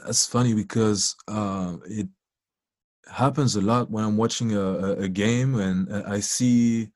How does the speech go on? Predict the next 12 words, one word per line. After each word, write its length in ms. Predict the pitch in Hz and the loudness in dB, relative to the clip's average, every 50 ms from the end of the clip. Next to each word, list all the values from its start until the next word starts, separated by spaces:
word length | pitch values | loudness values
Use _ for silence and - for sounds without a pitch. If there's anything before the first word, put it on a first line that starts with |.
| _ _ _ - | _ _ _ -10
I 80 | 107 | -6
see 480 | - - - 117 117 110 104 107 - - _ _ - | -6 -4 -2 0 0 0 0 0 -2 -4 _ _ -4
part 280 | - 131 127 131 127 123 | 2 4 6 6 8 6
of, 240 | 120 107 92 - - - _ _ _ _ _ - | 6 4 0 -8 -18 -20 _ _ _ _ _ 2
part 220 | 131 135 143 135 | 4 4 6 6
of 120 | 131 123 - | 4 2 2
someone 440 | - - 123 120 120 117 113 117 - | 0 2 2 4 4 2 2 2 2
else's 320 | 110 113 120 120 - - | 2 2 2 2 0 0
game 380 | - 120 120 123 135 139 135 131 | 0 2 2 2 2 0 -2 -2
in 120 | 113 101 | -2 0
my 200 | 104 110 110 113 | 2 2 2 2
game. 380 | 107 95 113 117 123 135 139 | 2 0 0 0 0 -2 -4